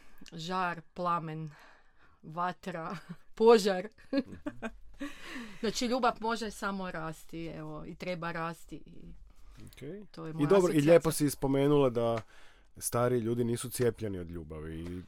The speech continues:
Speaker 2: i da tu ima i romantike, i ljubavi, i spolnosti, i svega toga što, što uključuje ljubav i
Speaker 1: Svega.
Speaker 2: u svim generacijama.
Speaker 1: Da, i trebamo im dati priliku da ih i mi tak doživimo, da se mogu izraziti sami u tom
Speaker 2: Mhm.
Speaker 1: pogledu.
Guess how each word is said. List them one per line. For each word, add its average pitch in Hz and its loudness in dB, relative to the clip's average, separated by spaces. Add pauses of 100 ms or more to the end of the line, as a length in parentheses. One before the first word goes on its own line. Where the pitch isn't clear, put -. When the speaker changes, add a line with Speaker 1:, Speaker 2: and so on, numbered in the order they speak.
(140)
Speaker 2:
i 95 -4
da 95 -4
tu 113 -4
ima 101 -2
i 92 -6
romantike, 110 -6
i 87 -4
ljubavi, 107 -2
i 90 -8
spolnosti, 113 -2
i 92 -6
svega 110 -2
toga 104 -4
što, 107 -4
što 107 -4
uključuje 104 -6
ljubav 95 -4
i 90 -8
Speaker 1:
Svega. 95 -6
Speaker 2:
u 101 -6
svim 98 -6
generacijama. 82 -12
Speaker 1:
Da, 170 -10
i 185 -10
trebamo 208 -6
im 202 -6
dati 202 -6
priliku 196 -8
da 165 -10
ih 175 -10
i 185 -8
mi 180 -8
tak 170 -10
doživimo, 185 -8
da 170 -6
se 180 -10
mogu 170 -6
izraziti 165 -8
sami 160 -8
u 160 -10
tom 160 -8
Speaker 2:
Mhm. 160 -8
Speaker 1:
pogledu. 160 -8